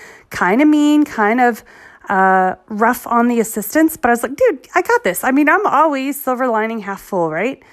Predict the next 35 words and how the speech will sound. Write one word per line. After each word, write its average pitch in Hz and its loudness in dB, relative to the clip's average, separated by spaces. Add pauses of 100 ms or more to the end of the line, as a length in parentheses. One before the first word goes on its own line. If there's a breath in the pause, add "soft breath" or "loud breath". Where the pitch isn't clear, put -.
(360 loud breath)
So - -2
I 240 2
get 339 0
to 339 -8
the 381 0
job, 180 -2 (520 loud breath)
and 247 0
the 233 0
first 370 0
indicator 240 0
was 202 0
the 226 -2
pay 214 -2 (100)
was 226 0
extremely 247 -2
high, 202 -4
and 170 -10
I 165 -10
thought, - -10
"Oh 294 -6
my - -4
goodness." 196 -6 (300 loud breath)
I - -20
was - -6
like, 233 -2
"I 262 0
barely 220 -2
have 233 0
any 269 2
experience, 285 -2
and 196 -2
you 220 -2
wanna 240 -2
pay 233 -4
me 240 -2